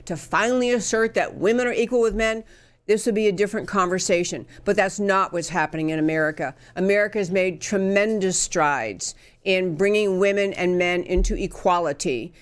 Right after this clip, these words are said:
in our society, having equal rights to all sorts of, not just jobs and education, but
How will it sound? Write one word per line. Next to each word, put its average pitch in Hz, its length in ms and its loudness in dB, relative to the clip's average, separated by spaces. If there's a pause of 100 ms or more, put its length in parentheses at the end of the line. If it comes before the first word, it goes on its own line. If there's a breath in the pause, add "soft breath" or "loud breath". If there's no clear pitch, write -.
(140 soft breath)
in 185 160 2
our 190 140 0
society, 170 720 0 (180 loud breath)
having 196 300 0
equal 220 320 0
rights 180 500 -2 (360 soft breath)
to 180 480 0
all 175 180 2
sorts 220 320 0
of, 233 100 -2
not 202 240 0
just 240 220 -2
jobs 180 520 0
and 175 120 -2
education, 202 920 0
but 175 260 -2